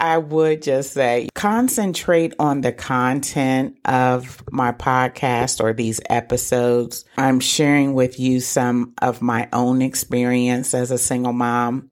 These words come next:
It's not a one size fits all, but hopefully it would get you to begin to think about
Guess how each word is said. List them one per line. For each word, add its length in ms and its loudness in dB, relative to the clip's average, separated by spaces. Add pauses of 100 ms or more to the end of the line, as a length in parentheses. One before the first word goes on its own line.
(120)
It's 200 -2
not 240 2
a 60 2
one 260 0
size 400 -2
fits 340 0
all, 240 4
but 240 -2
hopefully 840 -2 (380)
it 320 4
would 480 0 (280)
get 340 -2
you 380 -2
to 680 -4
begin 560 0
to 280 -6 (280)
think 640 -2 (600)
about 580 2